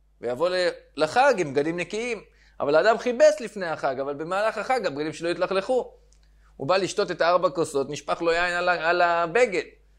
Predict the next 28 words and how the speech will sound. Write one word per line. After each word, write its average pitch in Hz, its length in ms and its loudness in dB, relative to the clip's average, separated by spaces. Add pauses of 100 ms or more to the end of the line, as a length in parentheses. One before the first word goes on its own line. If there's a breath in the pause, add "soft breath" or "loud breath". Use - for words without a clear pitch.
(220)
אז 113 120 -12
מה 160 180 2
יעשה? 151 280 2
ילך 147 240 -4
ככה 170 220 0
עם 147 160 -2
יין 175 300 -2
כל 165 180 0
החג? 214 260 2 (680)
התירו 240 380 -2
לו 180 160 2
בחול 180 260 2
המועד 247 340 0
לכבס, 226 720 0 (320)
אם 151 80 -6
יש 180 140 -4
לו 190 60 -4
רק 196 160 0
חלוק 214 280 0
אחד. 214 280 0 (3750 loud breath)
מטיב 139 320 -4
רבי 131 200 0
ירמיה. 123 340 -2 (1300 soft breath)
משנה 185 200 -2
אומרת, 170 520 2 (140)
"אלו 233 320 4
מכבסים 190 760 -2
במועד", 196 520 0